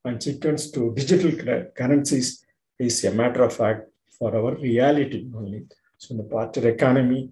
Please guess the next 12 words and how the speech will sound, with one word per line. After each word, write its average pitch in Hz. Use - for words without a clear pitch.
once, 123
uh, 135
once 127
first -
we 131
used 127
barter 123
economy, 135
it 151
was 135
used 170
in, 147